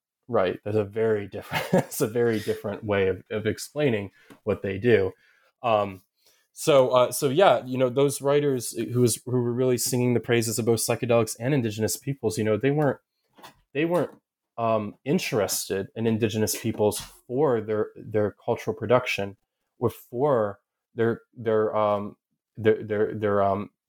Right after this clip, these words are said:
their campaigns for sovereignty. They were interested in them only insofar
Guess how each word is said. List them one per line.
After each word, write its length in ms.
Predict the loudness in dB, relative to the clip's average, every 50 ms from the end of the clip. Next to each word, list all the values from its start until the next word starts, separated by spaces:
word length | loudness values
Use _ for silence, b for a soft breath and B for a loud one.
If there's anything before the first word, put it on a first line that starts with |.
| _ -4
their 140 | -4 -4 -4
campaigns 640 | -2 -2 -2 -2 -2 -2 0 0 2 2 0 -2
for 140 | -6 -10 -12
sovereignty. 840 | -10 -6 -2 0 0 0 0 -2 -6 -10 -14 -14 -10 -8 -8 -8 -10 _ _ _ _ _ _ _ _ _ _ _ -6
They 120 | -4 -2
were 180 | 0 0 0 0
interested 680 | -2 -4 -6 -4 -2 0 0 0 0 -2 -4 -4 0 0
in 180 | 2 2 2 2
them 320 | 0 0 0 -2 -4 -8 _ -6
only 420 | -4 -2 -2 0 0 0 0 0
insofar 880 | 0 -2 -4 -4 -6 -6 -6 -6 -4 -4 -2 0 0 0 -2 -4 -6